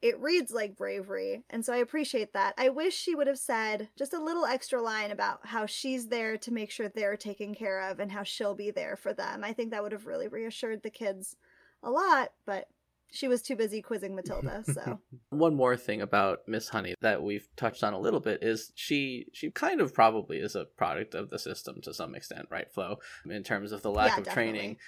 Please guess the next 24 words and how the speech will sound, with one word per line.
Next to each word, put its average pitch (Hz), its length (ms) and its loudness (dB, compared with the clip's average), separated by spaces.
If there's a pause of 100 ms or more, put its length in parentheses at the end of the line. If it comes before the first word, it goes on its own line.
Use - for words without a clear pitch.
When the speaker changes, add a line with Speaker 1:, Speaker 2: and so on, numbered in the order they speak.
(120)
Speaker 2:
and 107 160 -2
also 107 340 0
what 98 180 -4
she's 101 200 -4
expected - 560 -6
to 107 100 -8
do. - 320 -8 (140)
And 110 680 2 (140)
we 117 200 2
really, 117 760 2 (120)
we've 123 200 -2
talked 107 260 0
about - 240 -8
this - 160 -6
a 87 40 -2
little 107 220 2
bit, - 280 -4 (120)
but - 220 2
her, 113 320 2
her - 160 -2
personality 110 920 2
and 98 200 -6
her 104 320 -2
instinct 139 720 0